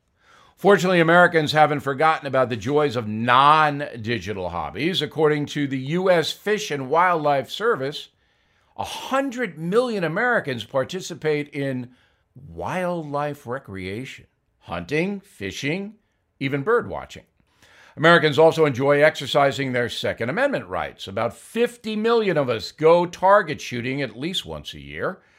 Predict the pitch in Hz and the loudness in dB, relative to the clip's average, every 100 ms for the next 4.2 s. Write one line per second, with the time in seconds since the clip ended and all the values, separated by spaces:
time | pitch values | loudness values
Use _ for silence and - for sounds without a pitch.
0 | _ _ _ _ - 147 175 160 147 139 | _ _ _ _ -8 2 2 2 0 0
1 | 185 196 196 165 160 131 151 175 175 170 | 6 6 6 2 0 0 0 0 2 -2
2 | 165 147 113 135 104 - 160 185 208 202 | 0 -4 0 -2 -2 2 4 4 -2 -6
3 | - 175 175 156 120 107 151 151 - 73 | -4 -2 -2 -6 -6 -2 -2 -2 -12 -14
4 | - | -14